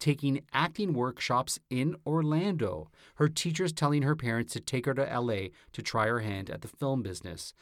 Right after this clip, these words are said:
She made her debut in Once Upon a Thief in Wonderland and the series Intruders before the success with Stranger Things, for which she was nominated for two Emmys and followed with an appearance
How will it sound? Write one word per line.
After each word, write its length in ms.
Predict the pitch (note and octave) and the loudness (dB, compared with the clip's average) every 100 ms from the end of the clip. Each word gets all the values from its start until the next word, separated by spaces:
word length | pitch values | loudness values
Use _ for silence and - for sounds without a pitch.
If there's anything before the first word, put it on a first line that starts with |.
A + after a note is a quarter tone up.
| - - | -20 -4
She 160 | E3+ | 2
made 160 | F3+ F#3+ | 4 4
her 80 | E3+ | 6
debut 420 | E3 D3+ D3 D3+ | 6 6 6 6
in 260 | C3+ B2 | 4 2
Once 240 | G#2+ A#2 C#3 | 0 0 -2
Upon 240 | C3+ C#3 | 0 2
a 60 | D#3 | 2
Thief 320 | D#3 C3+ - | 0 -4 0
in 120 | D3+ | 0
Wonderland 600 | A#2 G2 G2 F#2+ G2 C#3+ - - - - | 0 -2 -4 -4 -4 -6 -10 -20 -20 -4
and 320 | C3+ C3 C3 | 0 2 2
the 60 | B2+ | 0
series 480 | - C#3 B2+ B2+ A#2 | 0 2 2 2 0
Intruders 840 | A#2+ A2+ - D#3 F3 A2+ G#2 - - - | -2 0 0 2 4 2 0 -2 -10 -8
before 680 | A2 - - C#3 C#3+ C#3+ C#3+ - - | -6 -6 -2 2 4 2 0 -14 -4
the 80 | A#2+ | 0
success 500 | D3+ - A#2 A2+ D3 | 0 0 0 0 -2
with 100 | D3+ | -4
Stranger 400 | - G3 G3+ C#3+ | -4 -4 -2 -2
Things, 300 | A#2 G#2 - | 0 -2 -2
for 100 | A#2 | -2
which 180 | B2+ - | 0 0
she 120 | C#3 | -2
was 160 | B2 | -2
nominated 380 | A#2+ A#2 A#2 A#2 | 0 0 0 -2
for 100 | G#2+ | -4
two 340 | - - G#3+ - | -4 -6 -6 -4
Emmys 440 | C3 B2 B2 D#3 - - - | -2 0 0 -2 -10 -20 -8
and 180 | B2 B2 | -2 -2
followed 440 | - D3 D3+ B2+ A#2 | 0 0 2 2 0
with 180 | A#2+ | -2
an 60 | A#2+ | -4
appearance 500 | A#2 - C3 B2+ | -6 -2 -2 -2